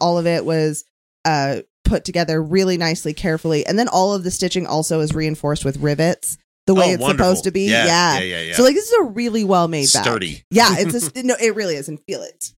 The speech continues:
Speaker 1: Like, really nice leather. You can tell it's actual leather and not, like,
Speaker 2: Yeah, that's not fucking,
Speaker 1: not the
Speaker 2: like,
Speaker 1: fakey.
Speaker 2: like, faux leather, like,
Speaker 1: Yeah,
Speaker 2: the,
Speaker 1: that they
Speaker 2: the,
Speaker 1: have leather on the
Speaker 2: the
Speaker 1: outside.
Speaker 2: Naugahyde bullshit that you
Speaker 1: Yeah,
Speaker 2: get.
Speaker 1: with the
Speaker 2: Yeah.
Speaker 1: foam on the inside. No, it's definitely,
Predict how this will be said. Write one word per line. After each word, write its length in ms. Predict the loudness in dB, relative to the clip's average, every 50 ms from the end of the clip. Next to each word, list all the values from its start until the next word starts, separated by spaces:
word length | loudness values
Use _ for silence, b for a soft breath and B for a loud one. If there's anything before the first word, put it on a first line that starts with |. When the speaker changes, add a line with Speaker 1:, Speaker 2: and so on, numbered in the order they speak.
| _
Speaker 1:
Like, 140 | -6 -6 -4 -4 -4
really 240 | -2 -2 0 0 -2
nice 240 | -2 -4 -4 -2
leather. 340 | 0 0 0 0 0 0 0
You 140 | -2 -4 -4
can 80 | -4 0
tell 160 | 2 2 2
it's 140 | 2 0 -2 -2
actual 360 | 0 0 0 -2 -4 -4 -4
leather 300 | -2 -2 -2 -2 -2 -4
and 100 | -4 -4
not, 200 | -4 -6 -4 -2 0
like, 80 | 2
Speaker 2:
Yeah, 120 | 2 2 0
that's 260 | 0 -2 -4 -2 -2
not 200 | -2 -2 -2 -2
fucking, 200 | -4 -4 -2 2 2
Speaker 1:
not 200 | 2 2 2 0
the 80 | 0
Speaker 2:
like, 120 | 0 2 2
Speaker 1:
fakey. 720 | 2 2 0 -2 -4 -4 -2 -2 -2 -2 -2 -4 -4 -4
Speaker 2:
like, 240 | -2 0 0 -2 -4 _ _ _ _ _ _
faux 380 | -18 -6 -2 0 0 2 2 0
leather, 380 | 0 0 0 0 -2 -2 -2 -2
like, 260 | -2 -2 -2 -2 2
Speaker 1:
Yeah, 220 | 4 4 4 4
Speaker 2:
the, 60 | 4
Speaker 1:
that 80 | 0 0
they 100 | 0 0
Speaker 2:
the, 80 | 0 2
Speaker 1:
have 220 | 0 0 0 2
leather 260 | 2 2 2 2 2 0
on 80 | 0
the 80 | 2 0
Speaker 2:
the 60 | 0
Speaker 1:
outside. 340 | 2 4 4 4 6 4 4
Speaker 2:
Naugahyde 380 | 4 2 4 2 2 2 0
bullshit 420 | -2 -2 0 2 2 2 0 -2 -4
that 60 | -2
you 140 | 0 2 2
Speaker 1:
Yeah, 240 | 4 4 6 6 4
Speaker 2:
get. 80 | 4 2
Speaker 1:
with 100 | 0 0
the 60 | -2
Speaker 2:
Yeah. 120 | 0 2 4 4
Speaker 1:
foam 160 | 4 4 2
on 120 | 0 -2
the 60 | -2 -4
inside. 200 | -4 -2 -2 0
No, 160 | 0 0 0
it's 140 | 0 -2 0
definitely, 420 | 0 0 2 0 -2 -6 -6 -8